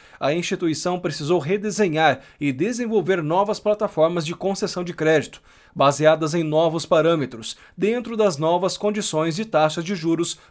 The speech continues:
prazos, garantias e em um modelo quase completamente digital e diferente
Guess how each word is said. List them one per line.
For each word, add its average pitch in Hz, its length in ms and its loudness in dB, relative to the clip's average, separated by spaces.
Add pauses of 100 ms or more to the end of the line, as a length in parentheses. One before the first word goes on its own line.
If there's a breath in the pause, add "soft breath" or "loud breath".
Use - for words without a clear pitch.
(100)
prazos, 143 520 2 (220 loud breath)
garantias 190 680 2 (180 soft breath)
e 185 80 -4
em 214 140 0
um 226 60 -2
modelo 190 380 2
quase 190 440 2
completamente 185 720 -2
digital 170 600 0 (160 soft breath)
e 254 60 -10
diferente 208 580 -2